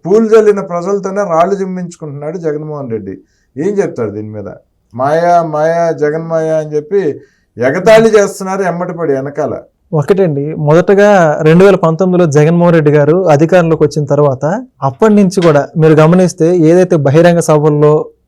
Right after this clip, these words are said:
Speaker 2: ప్రెస్ మీట్లు పెట్టినప్పటికీ కూడా ప్రతి దాంట్లో ఒకటే చెప్పాడు, "నేను మీ మేనమామని, నేను మీ మావయ్యని." రాష్ట్రంలో రాష్ట్ర ప్రజానీకం మొత్తానికి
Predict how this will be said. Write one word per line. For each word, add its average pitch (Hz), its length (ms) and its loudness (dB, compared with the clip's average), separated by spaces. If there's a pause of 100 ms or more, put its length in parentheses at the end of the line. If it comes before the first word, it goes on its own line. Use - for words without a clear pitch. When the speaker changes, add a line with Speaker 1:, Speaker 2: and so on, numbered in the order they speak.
(120)
Speaker 2:
ప్రెస్ 151 220 2
మీట్లు 165 320 2
పెట్టినప్పటికీ 151 600 -2
కూడా 139 360 0 (360)
ప్రతి 170 240 2
దాంట్లో 202 340 4
ఒకటే 175 160 2
చెప్పాడు, 139 480 -2 (640)
"నేను 190 300 4
మీ 202 100 4
మేనమామని, 160 760 2 (580)
నేను 180 220 4
మీ 180 120 4
మావయ్యని." 156 720 2 (540)
రాష్ట్రంలో 202 880 4 (240)
రాష్ట్ర 185 320 2
ప్రజానీకం 180 540 4
మొత్తానికి 165 720 0